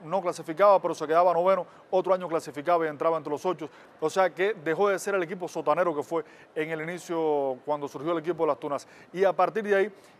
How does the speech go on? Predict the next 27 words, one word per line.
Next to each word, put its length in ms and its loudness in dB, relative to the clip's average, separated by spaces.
comenzó 380 -2
este 140 -4
trabajo 340 4
sólido 360 0
de 340 0
ir 260 -6
creando 540 2
y 60 -4
formando, 500 0
solidificando 800 -2
a 140 4
esta 240 -2
generación 520 0
como 240 -2
Yuniesqui 320 -2
Lardué, 400 2
Jorge 280 2
Johnson, 460 -2
eh, 460 0
que 80 -6
es, 180 -8
Giovanni 380 4
Alarcón, 500 0
que 80 -4
son 220 0
peloteros 540 2
que 220 0